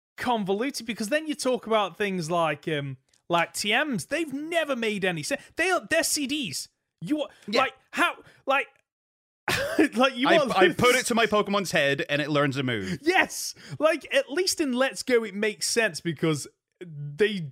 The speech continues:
Speaker 1: explain it in a real way where, like,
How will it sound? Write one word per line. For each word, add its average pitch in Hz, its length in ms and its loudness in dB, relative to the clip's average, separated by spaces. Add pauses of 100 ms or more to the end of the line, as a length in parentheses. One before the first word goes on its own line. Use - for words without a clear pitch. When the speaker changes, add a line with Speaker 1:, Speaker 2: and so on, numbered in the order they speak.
Speaker 1:
explain 202 500 0
it 175 60 -6
in 185 60 2
a - 40 0
real 170 280 2
way 185 260 4
where, 143 380 2 (200)
like, 147 280 2